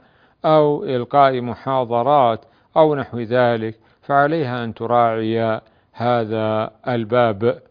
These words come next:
ومن هنا أنبه إلى أنه ينبغي بكل واحد من الزوجين أن ي-، أن يبحث عن الأعذار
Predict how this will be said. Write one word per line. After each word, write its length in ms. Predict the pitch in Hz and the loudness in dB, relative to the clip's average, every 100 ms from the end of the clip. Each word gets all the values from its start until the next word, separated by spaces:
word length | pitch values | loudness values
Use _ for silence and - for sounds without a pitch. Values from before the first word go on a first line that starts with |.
| _ _ _ _ _ _ | _ _ _ _ _ _
ومن 840 | 147 147 151 151 151 156 202 156 180 | -2 2 2 2 2 -2 -4 -4 -2
هنا 460 | 165 170 165 170 | -2 -2 -2 -2
أنبه 640 | 151 190 156 147 131 143 131 | -4 -4 -6 -6 -6 -4 -6
إلى 440 | 127 123 123 127 - _ _ _ _ | -2 0 0 0 -6 _ _ _ _
أنه 600 | 151 143 135 123 107 127 | -6 -6 -4 -6 -6 -4
ينبغي 640 | 123 160 151 127 117 117 113 | 0 0 0 -4 -4 -4 -8
بكل 480 | 110 - 160 135 123 | -10 -8 -8 -4 -4
واحد 500 | 139 147 - 123 120 | -2 -4 -6 -8 -8
من 340 | 117 117 113 | -8 -8 -6
الزوجين 920 | 113 95 113 110 101 123 120 110 117 _ _ _ _ _ - | -8 -6 -6 -6 -4 -2 -2 -4 -10 _ _ _ _ _ -8
أن 400 | 147 156 151 160 156 _ _ _ _ _ _ _ _ | -4 -2 -4 -8 -14 _ _ _ _ _ _ _ _
ي-، 420 | 123 131 175 180 - - | -6 0 2 2 -4 -6
أن 380 | 147 147 147 147 | -4 -2 -4 -6
يبحث 760 | 147 165 190 160 - 160 - | 0 0 0 -4 -8 -8 -6
عن 320 | 135 143 151 | -8 -6 -4
الأعذار 1080 | 147 147 143 131 123 113 147 151 135 120 135 | -6 -4 -4 -2 -2 -4 -2 0 0 -2 -8